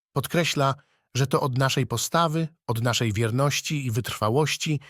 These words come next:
zależy przyszłość wiary. Kryzys nie oznacza końca, ale wezwanie do odnowy i powrotu do tego, co prawdziwe i niezmienne. To przesłanie jest jasne.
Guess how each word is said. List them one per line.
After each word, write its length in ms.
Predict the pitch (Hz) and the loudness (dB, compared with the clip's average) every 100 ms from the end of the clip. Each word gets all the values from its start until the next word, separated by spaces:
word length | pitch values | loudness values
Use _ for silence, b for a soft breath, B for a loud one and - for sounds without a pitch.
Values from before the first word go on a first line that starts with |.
| B B - | B B -2
zależy 400 | 139 143 131 123 | 2 2 2 0
przyszłość 600 | - 135 - 123 - 117 | 0 0 0 -2 -2 0
wiary. 480 | 127 85 73 71 65 _ _ _ _ _ | 0 0 -4 -10 -12 _ _ _ _ _
Kryzys 460 | - 170 147 143 - | 2 2 4 0 0
nie 120 | 147 | 2
oznacza 440 | 143 123 135 135 | 2 0 0 0
końca, 580 | 120 185 143 107 95 78 - b b b b | 2 2 2 0 -2 -4 -6 b b b b
ale 300 | 135 135 135 | 0 2 2
wezwanie 540 | 120 131 123 165 180 143 | 2 0 2 2 2 2
do 160 | 147 | 2
odnowy 540 | 143 117 127 170 160 175 | 0 0 2 2 2 0
i 160 | 151 | -2
powrotu 440 | 123 131 131 143 139 | 0 0 0 0 0
do 140 | 120 | -2
tego, 380 | 117 151 135 139 b b | 0 0 0 -2 b b
co 140 | - 147 | 0 0
prawdziwe 640 | 147 123 123 160 156 151 - | 2 0 0 0 0 0 0
i 100 | 147 | 0
niezmienne. 960 | 139 135 107 117 113 87 73 71 69 - _ _ _ _ | 2 2 0 0 0 -2 -4 -8 -10 -14 _ _ _ _
To 100 | 180 | 0
przesłanie 520 | - 151 151 143 139 | 2 0 4 4 4
jest 240 | 127 - 147 | 0 0 2
jasne. 580 | 104 - - 80 71 | 2 0 -6 -6 -8